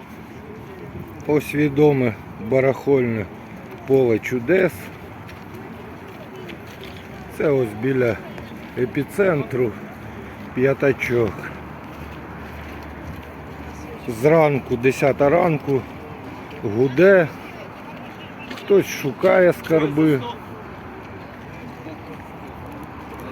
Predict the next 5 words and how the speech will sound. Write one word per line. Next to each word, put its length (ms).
хтось 280
хоче 360
продати 680
свої 260
скарби. 680